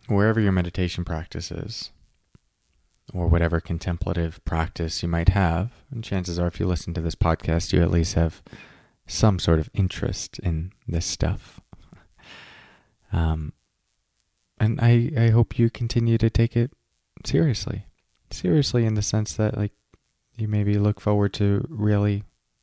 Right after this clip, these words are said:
trying your hand at it and giving it some time. And maybe instead of just one or two minutes a day, which is great as a starting point, um, maybe saying, "You know what, I'm gonna,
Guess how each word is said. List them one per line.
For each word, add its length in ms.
trying 300
your 80
hand 240
at 160
it 100
and 400
giving 300
it 120
some 160
time. 520
And 100
maybe 300
instead 280
of 80
just 220
one 160
or 60
two 160
minutes 320
a 60
day, 600
which 180
is 120
great 320
as 260
a 40
starting 380
point, 340
um, 400
maybe 320
saying, 240
"You 60
know 80
what, 120
I'm 100
gonna, 260